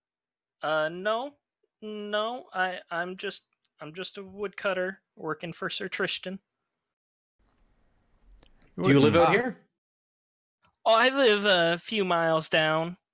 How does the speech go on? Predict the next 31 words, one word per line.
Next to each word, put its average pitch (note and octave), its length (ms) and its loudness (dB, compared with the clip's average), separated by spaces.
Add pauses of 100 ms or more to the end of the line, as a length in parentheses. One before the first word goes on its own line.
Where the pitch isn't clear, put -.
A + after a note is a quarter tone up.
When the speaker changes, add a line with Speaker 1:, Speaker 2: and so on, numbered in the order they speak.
(1000)
Speaker 1:
My E3 120 0
father F3+ 400 4
was E3+ 180 2
a F3+ 60 2
woodcutter. E3 500 0
I D#3 140 0
am D#3 100 0
a D#3 60 -2
woodcutter. D#3 500 -6 (180)
My D3 100 -8
grandfather D3 520 -2
was D3 140 -4
a D3 60 -6
woodcutter. C#3 460 -10 (680)
Family E3 280 0
business. - 600 -6 (1160)
Speaker 2:
Have A3 340 -18
you, G3 300 -12
uh, E3+ 140 -4
seen A#3+ 240 -6
anything F#3 320 0
strange C3+ 1040 -8
around A2 320 -10
here A2 140 -6
the G#2 60 -6
last G#2 220 -6
couple A#2 120 -6
of A2+ 60 -4
days? G#2+ 240 -2
Like, A#2+ 200 0
uh, A2 240 0